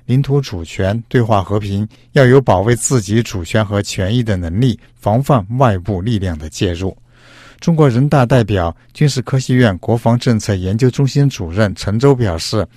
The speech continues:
二零一七年中国国防预算开支增幅为百分之七左右，这意味着中国国防预算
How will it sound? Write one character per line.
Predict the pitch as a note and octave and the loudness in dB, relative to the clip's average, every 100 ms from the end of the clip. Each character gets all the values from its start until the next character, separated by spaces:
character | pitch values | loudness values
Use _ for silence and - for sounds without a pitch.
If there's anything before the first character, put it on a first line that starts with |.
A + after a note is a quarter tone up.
| _ _ | _ _
二 | C#3 | 2
零 | C3 C3 | 4 4
一 | C#3+ | 2
七 | - D3+ | 0 0
年 | G2+ F2 G#2+ | 0 -2 -2
中 | C3 A#2+ | -2 0
国 | A2+ | 0
国 | G2+ A2 | 0 -2
防 | A2+ A2 | 0 0
预 | B2+ | 0
算 | G#2+ A2 F2+ | -2 -2 -4
开 | - A#2+ B2+ | -2 0 0
支 | - B2+ | -2 -6
增 | - C#3 C3+ | -4 0 -2
幅 | - G#2 | -2 -4
为 | G2 G#2+ | -2 -4
百 | F#2+ D2 | -4 -8
分 | G2+ | -6
之 | G#2 A2+ | -6 -6
七 | - C#3 | -4 -6
左 | - D2+ | -6 -8
右， | F2 G2 - - - - | -2 -4 -4 -18 -20 -4
这 | B2+ | -2
意 | A2+ C3 | 2 2
味 | A2+ | 2
着 | G2+ F#2+ - - - | 0 -2 -4 -20 -6
中 | D3+ C3+ | 0 2
国 | B2+ | 2
国 | A#2 B2 | 2 0
防 | A#2+ B2 | 2 0
预 | C3+ G#2+ | 0 -2
算 | - G#2+ | 0 -2